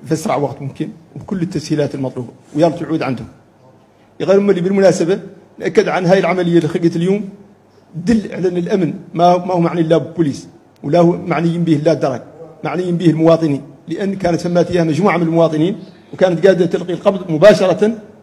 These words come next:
على الفاعل وصوروه، بدل من يصوروه كانوا يقدروا يلقوا عليه القبض.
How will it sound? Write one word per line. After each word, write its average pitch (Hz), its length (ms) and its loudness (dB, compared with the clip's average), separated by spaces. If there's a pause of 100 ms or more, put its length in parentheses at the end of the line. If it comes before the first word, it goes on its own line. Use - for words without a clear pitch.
(140)
على 175 100 4
الفاعل 165 340 4 (500)
وصوروه، 180 640 4
بدل 226 240 4
من 208 60 0
يصوروه 180 440 0 (180)
كانوا 170 160 -2
يقدروا 185 240 -6
يلقوا 185 120 -10
عليه 170 120 -2
القبض. 175 260 -4